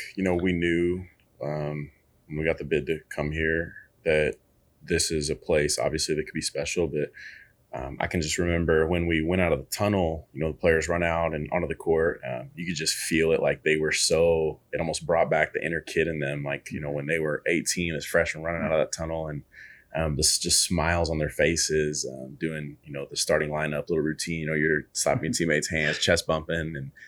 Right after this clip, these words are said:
they turn the lights out, which we didn't know they're gonna do that. And it, uh, it almost just makes you laugh, like, "Oh man, this is so cool." And then just looking around, like, our fans are just so incredibly unbelievable. And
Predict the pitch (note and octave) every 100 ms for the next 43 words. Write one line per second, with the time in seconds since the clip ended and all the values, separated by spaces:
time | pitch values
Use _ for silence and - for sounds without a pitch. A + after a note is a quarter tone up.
0 | - - E2+ - F2 D2+ D2 F2+ - F2
1 | D#2 E2 F#2+ E2 E2 D#2+ D#2+ D#2 D#2+ D#2+
2 | D#2+ D#2 D2 D2 - - - - D#2+ -
3 | - D#2+ C2+ F2+ F2 E2 E2 E2 E2+ E2
4 | D#2+ D#2 D#2 C#2 - D2 D2 C2+ D#2 C#2+
5 | - - - D#2 D#2 C#2+ D#2+ D#2 E2 E2+
6 | D#2 E2+ E2 C#2+ D2+ C#2+ C#2 D2+ - D#2
7 | E2 D#2 D2 D2+ - - D2+ D2+ D2 D2
8 | - D#2+ D2 D#2 D2+ D#2 D2 D2 D2+ D2+
9 | D2 C#2